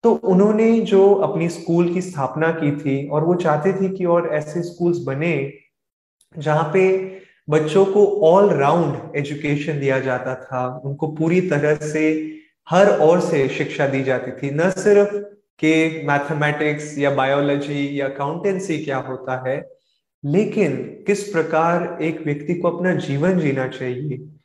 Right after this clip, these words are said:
किस प्रकार का कैरेक्टर होना चाहिए,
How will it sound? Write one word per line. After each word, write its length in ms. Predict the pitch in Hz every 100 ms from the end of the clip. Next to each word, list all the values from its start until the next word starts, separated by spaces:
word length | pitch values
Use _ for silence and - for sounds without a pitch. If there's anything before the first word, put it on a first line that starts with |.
| _ _ _
किस 160 | 147
प्रकार 460 | 147 143 147 151 151
का 60 |
कैरेक्टर 560 | 165 - 127 147 170 190
होना 240 | 147 131
चाहिए, 680 | 123 131 127 123 123 127 123